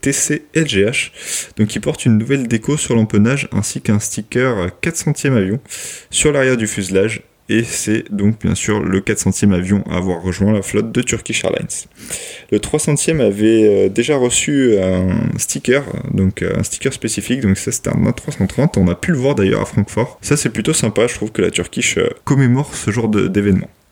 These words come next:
Donc en ce qui concerne le trois cinquante, la dérive a été légèrement retravaillée avec, euh, quelques lignes rouges supplémentaires sous le bas de la dérive du coup.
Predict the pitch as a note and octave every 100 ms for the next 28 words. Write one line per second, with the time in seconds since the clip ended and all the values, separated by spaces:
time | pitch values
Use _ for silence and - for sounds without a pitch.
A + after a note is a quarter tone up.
0 | - - - - - G#2+ A#2+ - C#3+ C#3+
1 | - D#3+ A2+ - D#3 - C3 C#3+ E3+ -
2 | - - G#2 G2+ G2+ G2 G#2+ D3 G#2 -
3 | G2+ B2+ D3 C#3+ D3+ D#3+ C#3+ - A2+ G2+
4 | A#2 - - F#2 - F#2+ F#2 - D#3 E3
5 | D#3 C#3 B2 A2 C3 - - - B2+ G#2+
6 | - B2+ - F#2+ F#2+ F#2+ - A#2 A#2+ A2
7 | G2+ F#2 B2 G2+ -